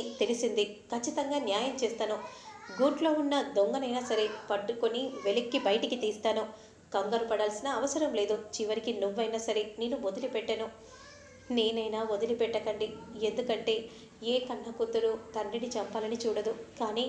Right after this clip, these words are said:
మా నాన్నని ఎవరైతే చంపాలని చూశారో ఖచ్చితంగా వాళ్ళు ఎవరైనా సరే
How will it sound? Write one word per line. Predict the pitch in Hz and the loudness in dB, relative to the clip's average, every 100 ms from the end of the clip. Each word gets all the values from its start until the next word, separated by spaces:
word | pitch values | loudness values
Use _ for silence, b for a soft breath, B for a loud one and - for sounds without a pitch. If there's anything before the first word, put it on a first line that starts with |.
| 254 B B - 233 | -4 B B -14 -4
మా | 220 214 | 0 0
నాన్నని | 208 208 233 233 220 | 0 0 0 0 2
ఎవరైతే | 208 226 233 233 | 2 2 4 2
చంపాలని | 233 208 208 233 226 220 | 2 -2 0 0 0 -2
చూశారో | 208 208 220 220 226 B B - | -2 0 0 0 -2 B B -6
ఖచ్చితంగా | 247 240 277 247 - 226 - - - - - - | -2 0 0 0 0 0 0 -6 -16 -16 -14 -4
వాళ్ళు | 220 208 220 240 214 | 2 4 4 2 4
ఎవరైనా | 208 240 214 220 | 4 6 4 2
సరే | 220 226 | 0 2